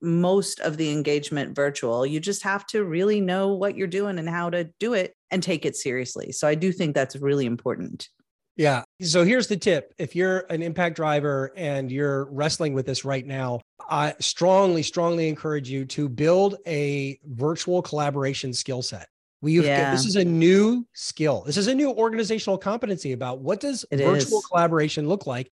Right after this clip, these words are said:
Speaker 2: It is not eight hours of video meetings. It's not.
Speaker 1: Right.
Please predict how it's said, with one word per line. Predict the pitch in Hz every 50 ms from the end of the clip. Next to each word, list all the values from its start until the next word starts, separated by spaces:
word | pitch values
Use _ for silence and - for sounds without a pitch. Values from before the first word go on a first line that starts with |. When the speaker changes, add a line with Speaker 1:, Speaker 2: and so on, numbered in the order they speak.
| _ _
Speaker 2:
It | - 170 165
is | 165 156 139 131 139
not | 156 165 190 247 294 285 190 170 180 - -
eight | 185 170 170 - -
hours | 143 135 131 135 143 151 143 139
of | 135 123 - _ -
video | 139 180 190 190 147 123
meetings. | 107 101 85 95 90 _ - - -
It's | - 151 120 - 135
not. | 143 185 196 139 - - _ _
Speaker 1:
Right. | - 135 131 123 -